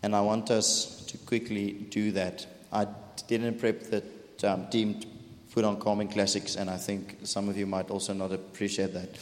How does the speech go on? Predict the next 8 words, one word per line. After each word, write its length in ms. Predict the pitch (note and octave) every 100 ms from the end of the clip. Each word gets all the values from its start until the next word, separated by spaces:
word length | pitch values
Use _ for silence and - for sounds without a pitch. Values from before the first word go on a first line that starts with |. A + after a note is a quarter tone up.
| - - - - -
necessarily, 720 | G#2 G2 G2 - F#2+ F2 F#2 F#2+
but 240 | G2 - - - - - - - - - -
I 240 | G2+ - -
actually 320 | A2 - A2+
thought 280 | - A2+ A2+
of 120 | G#2 - - - - -
putting 320 | - C3 A#2
calming 280 | - A2+ A2+